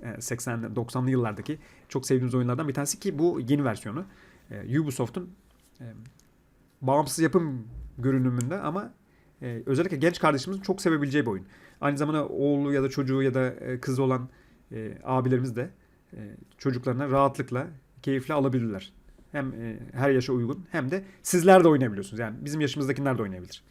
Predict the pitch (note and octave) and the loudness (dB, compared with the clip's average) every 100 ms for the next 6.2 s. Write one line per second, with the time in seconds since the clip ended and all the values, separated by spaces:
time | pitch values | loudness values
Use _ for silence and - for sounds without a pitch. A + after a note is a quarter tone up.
0 | - - F#3+ F#3+ E3+ - C#3+ G2 F#2 - | -10 -4 0 4 4 4 2 2 -6 -16
1 | - A#2+ G#2+ - - E3+ F#3 - D#3 C3 | -16 -12 -10 -10 -2 -2 -2 -4 -2 0
2 | C3+ A#2+ A2+ A#2 B2+ A#2+ A#2 A#2 A2 A#2 | 0 -4 -8 -6 -4 -2 -4 -6 -8 -6
3 | A2 C#3+ B2+ - C3 A#2 A#2+ G2+ F2+ - | -6 -6 -8 -8 -6 -4 -6 -8 -12 -18
4 | - - - _ C#3 B2+ C3 A#2+ - B2 | -20 -20 -20 _ -2 0 -2 -6 -6 -2
5 | C3+ C3 B2+ A2+ C3+ A#2+ D3+ - - A#2 | -2 -2 -6 -4 -2 -4 -4 -8 -8 -8
6 | - | -8